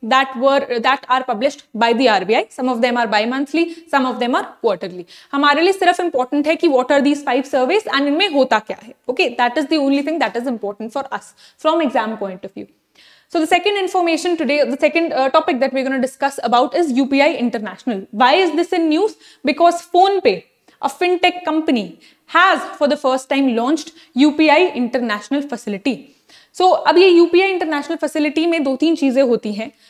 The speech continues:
Let's see कि PhonePe ने क्या करा है। So, they have introduced the U P I international facility with which PhonePe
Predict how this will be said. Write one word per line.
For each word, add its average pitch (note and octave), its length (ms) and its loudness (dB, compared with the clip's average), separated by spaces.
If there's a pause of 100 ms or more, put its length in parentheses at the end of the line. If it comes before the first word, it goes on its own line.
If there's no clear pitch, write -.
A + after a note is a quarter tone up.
(200)
Let's D4+ 200 2
see F#4 200 8
कि G4+ 80 6 (180)
PhonePe E4+ 360 2
ने D#4 100 0
क्या A3 160 0
करा G3 220 -4
है। G#3 220 -10
So, C#4 120 -6
they C#4+ 180 0
have F4+ 160 4
introduced E4+ 440 2
the D#4+ 120 2
U C#4 80 0
P D4+ 120 0
I D#4+ 120 4
international C#4+ 500 -4
facility A3 380 -6 (400)
with D4 180 0
which G#4 160 2 (160)
PhonePe G#4 400 0